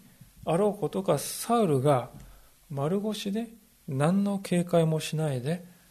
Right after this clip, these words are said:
入ってきて、無防備な姿をさらけ出す。こんな偶然は絶対にありえない。まあ、そう考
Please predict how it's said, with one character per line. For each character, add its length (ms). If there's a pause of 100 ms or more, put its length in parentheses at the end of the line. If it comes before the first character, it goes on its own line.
(180)
入 240
っ 40
て 180
き 140
て、 240 (380)
無 220
防 220
備 160
な 120
姿 440
を 120
さ 280
ら 160
け 160
出 100
す。 260 (2250)
こ 260
ん 120
な 160
偶 240
然 260
は 200 (600)
絶 240 (220)
対 280
に 240 (580)
あ 120
り 120
え 80
な 140
い。 140 (1040)
ま 100
あ、 20
そ 180
う 60
考 160